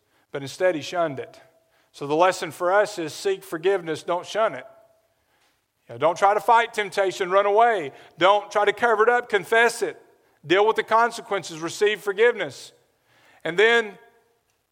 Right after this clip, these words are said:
when you have sinned, seek forgiveness. Don't shun God's forgiveness. That's David's third mistake.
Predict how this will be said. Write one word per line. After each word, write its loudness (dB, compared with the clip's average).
when -10
you 0
have 4
sinned, 0
seek -2
forgiveness. 0
Don't -2
shun 0
God's 4
forgiveness. 0
That's 0
David's 0
third 2
mistake. 0